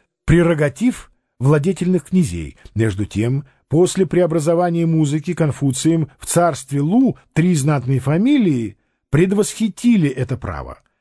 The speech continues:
Тогда музыканты, не желая служить узурпаторам, разбрелись по разным частям тогдашнего Китая.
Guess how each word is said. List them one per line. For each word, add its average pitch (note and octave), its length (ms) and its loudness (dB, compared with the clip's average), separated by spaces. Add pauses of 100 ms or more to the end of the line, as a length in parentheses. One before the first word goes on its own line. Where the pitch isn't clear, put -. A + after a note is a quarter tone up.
(200)
Тогда A#2+ 380 0
музыканты, F3+ 760 0
не B3 160 2
желая D3+ 460 0
служить D3 480 -2 (100)
узурпаторам, B2+ 920 -2 (160)
разбрелись C#3+ 760 0
по A#2 200 -4
разным G3 480 0
частям F3 580 -4 (160)
тогдашнего A2 640 -4
Китая. D#2 540 -12